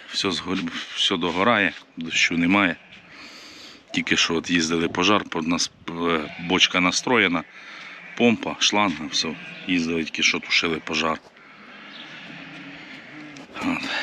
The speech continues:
Так що так. Все, всім пока, підписуємося на YouTube,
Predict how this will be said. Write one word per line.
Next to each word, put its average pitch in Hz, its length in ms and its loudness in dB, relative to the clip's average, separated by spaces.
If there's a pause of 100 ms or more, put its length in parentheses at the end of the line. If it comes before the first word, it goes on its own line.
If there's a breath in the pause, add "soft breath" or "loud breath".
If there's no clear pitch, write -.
(460 loud breath)
Так - 180 2
що - 140 6
так. - 300 -2 (1040 loud breath)
Все, - 180 6
всім 135 300 6
пока, 151 420 0
підписуємося 120 760 2 (2250 loud breath)
на 123 200 10 (440 loud breath)
YouTube, 143 460 4